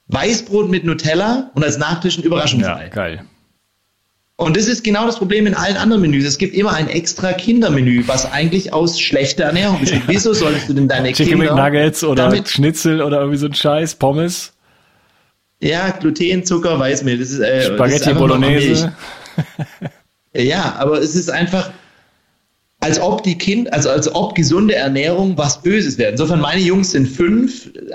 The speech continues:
Speaker 1: fast drei und jetzt sieben Wochen alt. Dem kann ich noch nichts beibringen, der kriegt ja die Brustmilch. Aber die anderen, die lernen das von mir. Und ich versuche denen die Entscheidung selber zu überlassen.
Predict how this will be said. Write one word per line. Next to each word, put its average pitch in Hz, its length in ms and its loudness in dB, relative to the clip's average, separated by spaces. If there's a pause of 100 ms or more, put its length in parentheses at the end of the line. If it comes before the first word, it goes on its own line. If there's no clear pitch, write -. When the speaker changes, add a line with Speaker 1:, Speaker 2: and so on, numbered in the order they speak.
(140)
Speaker 1:
fast 170 340 -2
drei 143 340 2
und 139 240 0
jetzt 120 320 -2
sieben 139 240 2
Wochen 131 200 2
alt. 92 200 -4
Dem 113 140 2
kann 139 100 0
ich 131 60 2
noch 123 60 2
nichts 131 160 -4
beibringen, 107 320 2
der 104 80 -2
kriegt 113 160 -6
ja 113 60 0
die 113 80 2
Brustmilch. 101 540 0
Aber 120 320 0 (220)
die 101 100 0
anderen, 202 320 2
die 170 80 2
lernen 165 400 0
das 147 180 -4
von 123 140 0
mir. 110 140 2
Und 95 60 -4
ich - 80 -8
versuche 165 320 0
denen 175 160 0
die 151 60 2
Entscheidung 143 380 0
selber 139 260 0
zu - 120 -6
überlassen. 135 520 0